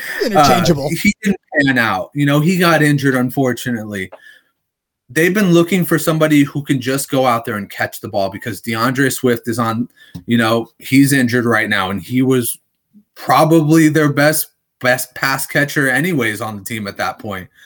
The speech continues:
Speaker 2: So they went out, they got somebody Jared Goff is familiar with. And that's the most important part for this connection right here, familiarity. Remember, Jared Goff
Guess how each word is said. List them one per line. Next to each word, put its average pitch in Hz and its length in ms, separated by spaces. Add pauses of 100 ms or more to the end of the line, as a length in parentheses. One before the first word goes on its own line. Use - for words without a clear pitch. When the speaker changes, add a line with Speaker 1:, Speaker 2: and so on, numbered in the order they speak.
(500)
Speaker 2:
So 147 240
they 143 100
went 143 280
out, 156 460
they 131 220
got 127 300
somebody 131 340
Jared 120 380
Goff 117 260
is 110 100
familiar 104 460
with. 87 180 (380)
And 120 100
that's 151 220
the 190 80
most 175 240
important 147 420
part 156 300
for 135 100
this 120 200
connection 139 480
right 104 180
here, 101 240 (320)
familiarity. 147 1040 (420)
Remember, 143 320
Jared 160 400
Goff 156 400